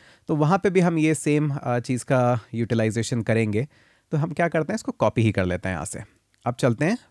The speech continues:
पहले अपने कमेंट के ऊपर। तो कमेंट पे आइए, as it is copy paste कर दीजिए। अब बनाते हैं अपना स्कीमा और सारी वैल्यूज़ वो की वही रखेंगे। तो ये हो गया हमारा कमेंट स्कीमा।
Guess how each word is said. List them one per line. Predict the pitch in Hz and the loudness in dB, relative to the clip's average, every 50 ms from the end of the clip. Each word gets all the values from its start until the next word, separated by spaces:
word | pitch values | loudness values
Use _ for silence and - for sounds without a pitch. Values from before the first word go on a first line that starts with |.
| _ _ | _ _
पहले | - 120 123 143 | 0 2 2 2
अपने | 139 - - 110 | 2 0 -2 -6
कमेंट | - _ 120 110 113 110 101 - | -4 _ -2 0 0 -2 -2 -4
के | - 101 | -8 -8
ऊपर। | - - 82 80 - _ _ _ - - - _ _ _ _ - | -8 -6 -10 -10 -10 _ _ _ -20 -20 -20 _ _ _ _ -10
तो | 139 | -4
कमेंट | - 160 143 147 165 170 - | 0 0 2 2 0 -2 0
पे | - 175 | 0 2
आइए, | 160 165 190 226 - - - - | 2 2 2 0 -2 -8 -4 0
as | 127 127 131 139 | 2 2 2 2
it | 135 123 | 2 2
is | 156 147 - | 0 -2 0
copy | - 127 120 147 131 | -2 -2 0 0 0
paste | 147 143 143 - | 0 -2 -2 0
कर | - 135 131 | 0 0 0
दीजिए। | 127 139 120 147 190 - - _ _ _ _ _ _ _ _ _ _ - | 0 -2 -2 -2 -4 -4 -8 _ _ _ _ _ _ _ _ _ _ 2
अब | 139 143 139 | 2 2 2
बनाते | 127 135 131 131 113 - | 2 2 2 2 2 2
हैं | 147 156 | 0 0
अपना | 151 - 170 175 | 0 0 -2 -2
स्कीमा | 170 - - - 113 101 101 98 98 - _ _ _ _ _ _ _ _ _ _ - | -2 -4 -4 -4 -4 -4 -4 -6 -8 -12 _ _ _ _ _ _ _ _ _ _ -4
और | - 190 190 | -2 -2 -2
सारी | - - 175 165 170 170 | 2 2 2 2 4 2
वैल्यूज़ | 135 127 117 120 123 120 110 | 4 4 4 4 2 0 0
वो | 113 110 | -2 -4
की | 101 - 107 | -2 -2 -2
वही | 98 101 | -2 -2
रखेंगे। | 98 - - - - 65 67 76 - - _ _ _ _ _ _ _ _ _ _ _ _ | -4 -6 -6 -10 -10 -10 -10 -10 -12 -14 _ _ _ _ _ _ _ _ _ _ _ _
तो | - 151 | -2 0
ये | 156 160 | 2 2
हो | 165 156 | 2 2
गया | 151 151 | 2 0
हमारा | 151 151 143 147 151 | 0 0 0 0 0
कमेंट | 147 - 135 123 131 131 131 131 - | 0 0 -2 0 0 -2 -2 -4 -6
स्कीमा। | - - - - - - 123 120 143 160 | -10 -10 -10 -10 -4 -4 -2 -2 -2 -4